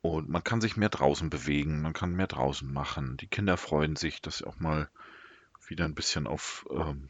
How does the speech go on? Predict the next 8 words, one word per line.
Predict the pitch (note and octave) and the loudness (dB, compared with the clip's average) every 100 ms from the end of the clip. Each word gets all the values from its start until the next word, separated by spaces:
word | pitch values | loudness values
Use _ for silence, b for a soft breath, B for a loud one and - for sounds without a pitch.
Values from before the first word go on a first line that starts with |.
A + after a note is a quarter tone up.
| - | -4
ja, | C#2 | 0
auf | C#2+ | 0
dem | D#2 | 0
Hof | D#2 D#2 - | 0 2 0
spielen, | - - D2 D2+ A#1+ | -4 -4 -2 -2 -2
auf | G2+ | -4
dem | A2 | -4
Spielplatz. | - - - G#2 - - C#3 - - - - | -4 -10 -2 0 0 0 -2 -2 -8 -8 -8